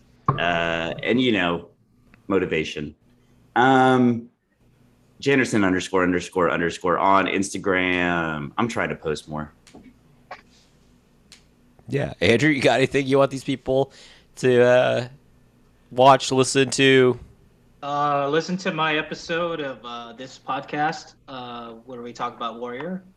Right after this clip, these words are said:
Speaker 2: Mm-hmm.
Speaker 1: I love that episode, by the way.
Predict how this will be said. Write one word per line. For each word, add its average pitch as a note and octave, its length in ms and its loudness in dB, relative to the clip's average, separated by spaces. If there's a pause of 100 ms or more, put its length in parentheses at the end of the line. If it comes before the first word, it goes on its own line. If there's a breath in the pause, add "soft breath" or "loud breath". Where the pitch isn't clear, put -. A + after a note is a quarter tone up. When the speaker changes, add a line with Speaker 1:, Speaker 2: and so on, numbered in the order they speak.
(160)
Speaker 2:
Mm-hmm. A2 640 0 (680)
Speaker 1:
I A#2+ 60 6
love A2+ 280 4
that G2+ 160 4
episode, F#2 460 0
by E2 140 0
the E2 100 2
way. D#2 220 0